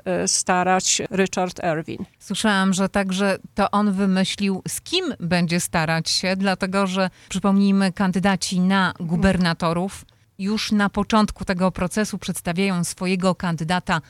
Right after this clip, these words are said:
Speaker 2: na wicegubernatora, na zastępcę.
Speaker 1: Tak, więc podobno wręcz wybrał partnerkę wyborczą.
Speaker 2: Griffin.
Speaker 1: Irwin-, tak,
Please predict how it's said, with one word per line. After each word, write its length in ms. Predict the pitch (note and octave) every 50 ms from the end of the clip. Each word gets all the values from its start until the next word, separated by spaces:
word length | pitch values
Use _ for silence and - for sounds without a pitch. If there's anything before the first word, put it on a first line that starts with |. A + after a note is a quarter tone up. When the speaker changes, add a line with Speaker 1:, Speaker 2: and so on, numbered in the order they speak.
| _ _ _ _
Speaker 2:
na 200 | F#3 F#3 F3 - - _
wicegubernatora, 1080 | F3+ E3+ G3+ - - G3 F3 D#3+ E3+ D3+ F3 E3+ E3 D#3+ D3+ D3+ - E3 C3+ G#2+ G2 C#3+
na 160 | D#3+ F3 F#3+
zastępcę. 580 | G3+ A3+ - - - C#3+ A2 - - - - - - -
Speaker 1:
Tak, 180 | A3 G3+ G3
więc 240 | G#3 A#3 A3+ A3+ -
podobno 680 | - - A#3 G#3+ B3 B3 A#3+ B3 B3+ B3 A#3+ - - A3
wręcz 340 | G#3+ A3+ A#3 A#3+ A#3+ A3+ - A#3
wybrał 560 | G#3 G3 B3 C4+ B3 G3+ G#3+ F#3+ F3+ F3+ F#3+
partnerkę 720 | - - G3+ F#3+ G3 - - A3+ A3+ A3+ A3+ - - G#3
wyborczą. 800 | G3 G3+ G3+ F#3+ F#3+ F#3+ F#3 F#3 F3+ - - G3 F#3+ F#3 F#3 F#3+ - - - _
Speaker 2:
Griffin. 300 | A3 A3 D4 D4 A#3+ G#3+
Speaker 1:
Irwin-, 260 | G#3+ C#3+ C#3 C#3+ D3 - - _ _
tak, 360 | - A3+ E3 E3+ - - -